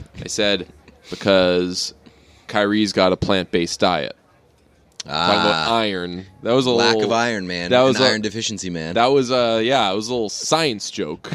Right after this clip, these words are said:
Speaker 2: <laughs>
Speaker 1: And I thought that was, like, the most clever thing I've ever come up with in my life. Zero point zero repeating laughs. Uh, anyway, the personal news is that I've got some news, and this time it's a pizza.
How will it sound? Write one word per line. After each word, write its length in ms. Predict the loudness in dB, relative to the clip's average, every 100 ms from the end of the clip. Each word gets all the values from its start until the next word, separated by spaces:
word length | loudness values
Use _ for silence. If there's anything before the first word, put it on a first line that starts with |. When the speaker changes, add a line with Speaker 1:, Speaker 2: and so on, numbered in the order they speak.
| -6
Speaker 2:
<laughs> 140 | -4 0
Speaker 1:
And 480 | 2 2 0 -6 -18 -20 -8
I 80 | 2
thought 180 | 4 6
that 80 | 4
was, 260 | 4 2 -2
like, 180 | -2
the 80 | 0
most 260 | 0 0 -2
clever 340 | 0 2 2
thing 300 | 0 -2 0
I've 140 | 2 2
ever 160 | 0
come 140 | -2 -4
up 100 | -4
with 100 | -6
in 80 | -4
my 120 | -2
life. 380 | 0 -2 -2 _ -20 _ _
Zero 420 | -4 2 6 4 2
point 360 | 0 -2 -2
zero 460 | -6 -2 2 4 4
repeating 640 | 2 -2 -2 -2 -4 -8 -14 -10
laughs. 600 | -4 -2 -4 -6 -8 -10 -14 -20 _
Uh, 280 | 0 2 2 -2 _ 2
anyway, 460 | 6 6 4 2 _ _ _ -6
the 80 | -2
personal 420 | 2 2 4 4
news 400 | 4 6 4 2
is 460 | 0 0 0 -2 -4
that 240 | -4 -4 0
I've 180 | 0 2
got 220 | 2 2
some 180 | -2 0
news, 560 | 0 0 0 -2 -4 -10 _ -2
and 180 | 0
this 200 | 2 0
time 500 | 2 2 2 0 -6 -12 -20 -20 _ -4
it's 240 | 0 0 -2
a 60 |
pizza. 460 | -6 -8 -8 -12